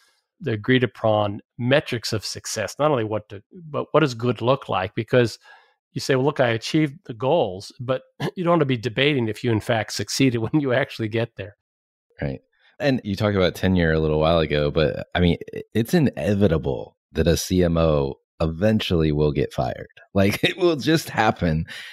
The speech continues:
Speaker 2: in your natural career progression. And thank you for talking about it, 'cause it, it's, it's natural. I, I, unfortunately,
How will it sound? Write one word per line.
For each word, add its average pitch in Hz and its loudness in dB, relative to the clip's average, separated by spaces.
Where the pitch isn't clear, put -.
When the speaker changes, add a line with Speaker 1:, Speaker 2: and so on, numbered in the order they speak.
Speaker 2:
in 98 2
your 92 2
natural 85 0
career 82 2
progression. 69 -2
And 85 2
thank 95 4
you 104 2
for 95 -4
talking 85 2
about 73 2
it, 76 -2
'cause 76 0
it, 80 -4
it's, - -4
it's - -2
natural. 73 -2
I, 90 -2
I, 82 -8
unfortunately, 87 0